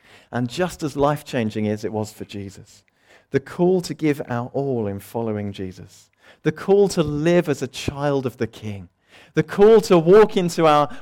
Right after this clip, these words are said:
workplaces, to walk into our homes, into our families, to live as God's child and live our lives for him.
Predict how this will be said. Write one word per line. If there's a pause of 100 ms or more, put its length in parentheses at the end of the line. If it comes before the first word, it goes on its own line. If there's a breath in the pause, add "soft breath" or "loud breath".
workplaces,
to
walk
into
our
homes,
into
our
families,
to
live
as
God's (280 soft breath)
child (480)
and
live
our
lives
for
him.